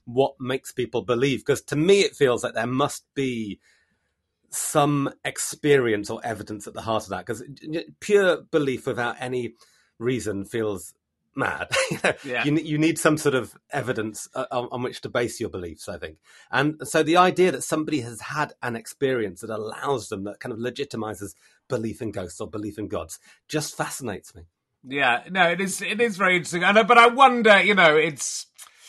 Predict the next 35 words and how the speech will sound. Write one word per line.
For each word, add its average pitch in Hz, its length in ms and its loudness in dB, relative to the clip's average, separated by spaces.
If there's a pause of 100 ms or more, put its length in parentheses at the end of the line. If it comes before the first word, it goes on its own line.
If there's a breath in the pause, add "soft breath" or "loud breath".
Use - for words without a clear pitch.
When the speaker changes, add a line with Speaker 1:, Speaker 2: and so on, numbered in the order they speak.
(300 loud breath)
Speaker 2:
uh, 151 180 4
when 208 140 4
I 202 120 12
ask 190 280 12
the 156 80 -6
question 156 340 0
on 151 80 2
my 180 180 8
podcast, 143 340 0
"Have 127 80 -10
you 139 80 -2
ever 123 100 -8
seen 131 200 -6
a 127 40 -6
ghost?" 127 320 -4
it 135 140 -10
seems 180 380 2
to 208 120 2
fairly 196 460 6
fall 151 360 -2
down 143 300 2
the 135 80 -2
lines 139 340 4
of 151 140 -6
people 143 400 -2
who, 143 280 -2 (360)
<laughs> 208 400 -2
I 196 80 0
can 208 160 4
usually 190 300 6
guess 180 420 6
who's 247 180 4
seen 226 300 -2
a - 80 -4
ghost - 720 -2